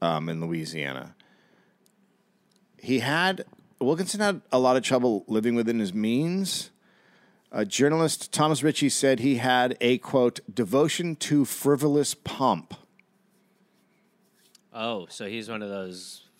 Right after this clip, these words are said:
Speaker 1: He likes
Speaker 2: frivolous pomp guys.
Speaker 1: he likes fancy stuff, I guess.
Speaker 2: Yeah, he's just kinda tossing it around for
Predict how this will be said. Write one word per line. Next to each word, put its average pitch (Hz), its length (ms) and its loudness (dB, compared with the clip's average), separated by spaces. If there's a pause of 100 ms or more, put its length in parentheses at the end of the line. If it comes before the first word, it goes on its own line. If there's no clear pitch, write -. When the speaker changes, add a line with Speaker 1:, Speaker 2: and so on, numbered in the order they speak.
(100)
Speaker 1:
He 87 60 -8
likes 80 200 -4
Speaker 2:
frivolous 92 140 -10
pomp 104 360 -10
guys. 85 120 -14
Speaker 1:
he 82 80 -4
likes 80 260 -6
fancy 78 420 -8
stuff, - 340 -8
I 76 100 -6
guess. - 380 -12 (500)
Speaker 2:
Yeah, 160 300 0
he's 113 160 -6
just 135 180 -12
kinda 104 460 -6 (180)
tossing 113 400 -6
it 104 80 -8
around 101 560 -8
for 98 480 -10